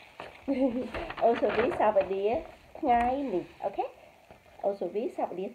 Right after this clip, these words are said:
ថ្ងៃនេះ។ Voilà, ថ្ងៃនេះ។ Et hier, ça veut dire ម្សិលមិញ។ Ok? Hier, ça veut dire ម្សិលមិញ។ Ok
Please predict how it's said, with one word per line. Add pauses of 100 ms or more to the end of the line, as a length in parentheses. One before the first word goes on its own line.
ថ្ (120)
ងៃ (400)
នេះ។ (880)
Voilà, (180)
ថ្
ងៃ (220)
នេះ។ (880)
Et (240)
hier, (100)
ça
veut
dire
ម្ (120)
សិ (120)
ល (220)
មិ
ញ។ (300)
Ok? (1700)
Hier, (180)
ça
veut
dire (160)
ម្ (140)
សិ (120)
ល (260)
មិ
ញ។ (280)
Ok